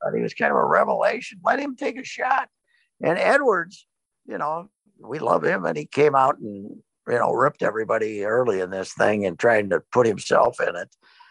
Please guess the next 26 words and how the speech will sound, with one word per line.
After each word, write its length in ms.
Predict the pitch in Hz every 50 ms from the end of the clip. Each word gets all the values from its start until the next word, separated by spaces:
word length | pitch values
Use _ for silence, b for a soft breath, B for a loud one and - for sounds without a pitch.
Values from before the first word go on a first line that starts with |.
| b b b b - - -
Uh, 640 | 117 127 127 123 120 117 117 120 123 120 120 123 - _ _ _ -
he's 260 | 107 123 139 147 135
been 240 | 120 87 - - - _ _ _ -
bad. 440 | - 76 69 67 76 85 90 98 95 - 95
He 100 | 90 85
can't 320 | - - - 98 85 78 - 69
make 260 | 71 76 82 90 -
any 180 | - 104 80
shot. 360 | - - - - - 65 80 92
He 100 | 107 117
can 180 | - - - - -
run 240 | - 110 113 110 110
in 160 | 107 107 104
and 200 | 98 87 73 67
dunk 260 | 87 87 120 - -
one 280 | 80 92 87 73 73 76
once 240 | 78 - - - -
in 80 | 71
a 40 | 67
while, 320 | 64 62 62 65 76 82 -
but 120 | 78 -
he 100 | 85 -
can't 280 | - - - - 87 73
make 180 | 73 71 67 -
any 180 | 69 67 65 64
shots. 520 | - - 65 64 64 69 - - - -